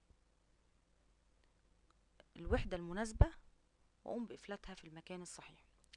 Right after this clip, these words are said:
على سبيل المثال، هنختار مثلا وحدات الإدخال. هو عايز في وحدات الإدخال إيه؟ إحنا لسه دارسين. يبقى إيه وحدات الإد-، من وحدات الإدخال إيه؟ الفأرة، والمسح الضوئي، والجويستيك اللي هي عصا التحكم،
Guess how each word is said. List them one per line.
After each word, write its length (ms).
على 100
سبيل 260
المثال، 420
هنختار 400
مثلا 260
وحدات 340
الإدخال. 380
هو 140
عايز 280
في 100
وحدات 220
الإدخال 360
إيه؟ 300
إحنا 160
لسه 180
دارسين. 460
يبقى 200
إيه 260
وحدات 300
الإد-، 180
من 140
وحدات 280
الإدخال 320
إيه؟ 200
الفأرة، 460
والمسح 460
الضوئي، 480
والجويستيك 680
اللي 180
هي 60
عصا 260
التحكم، 520